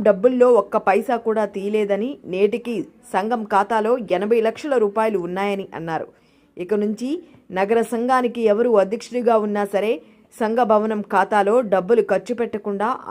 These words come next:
ఆర్థికంగా అవకాశం ఉన్న వాళ్ళందరికీ సహాయ సహకారాలు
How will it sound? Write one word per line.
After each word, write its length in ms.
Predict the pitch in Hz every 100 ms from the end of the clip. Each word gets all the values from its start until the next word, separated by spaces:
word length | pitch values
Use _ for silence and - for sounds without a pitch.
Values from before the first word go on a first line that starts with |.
| 202
ఆర్థికంగా 520 | 220 254 254 233 220 151
అవకాశం 440 | 196 247 240 240 180
ఉన్న 120 | 185 233 233
వాళ్ళందరికీ 600 | 202 175 190 208 208 254 - _ _ _ -
సహాయ 320 | 202 233 269 254
సహకారాలు 640 | 240 220 233 233 220 214